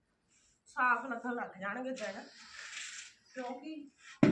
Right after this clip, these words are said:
ਬਾਰਾਂ ਤਰੀਕ ਦੀ ਹੈਗੀ ਆ ਜੀ ਸੰਗਰਾਂਦ। ਫੱਗਣ ਮਹੀਨਾ ਲੱਗ ਚੜ੍ਹ ਜੂਗਾ ਬਾਰਾਂ ਤਰੀਕ ਨੂੰ।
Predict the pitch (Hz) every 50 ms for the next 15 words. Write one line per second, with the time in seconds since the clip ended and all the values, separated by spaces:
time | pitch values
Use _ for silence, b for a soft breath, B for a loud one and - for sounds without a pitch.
0 | - - - - - - - - - - - - - 269 254 254 262 262 262 -
1 | - 277 - 269 - 277 277 269 262 233 226 302 320 302 285 294 294 262 247 202
2 | 208 196 196 196 196 190 190 190 - _ _ - - - _ - _ - - -
3 | - _ _ _ - - 571 - - - - - _ _ _ _ _ _ _ _
4 | - - - - - - - 240 226 - 240 240 226 233 277 285 262 233 226 226
5 | 214 208 202 - - 233 226 226 208 214 302 302 254 269 - - - 220 214 214
6 | 220 220 220 220 240 247 240 247 294 302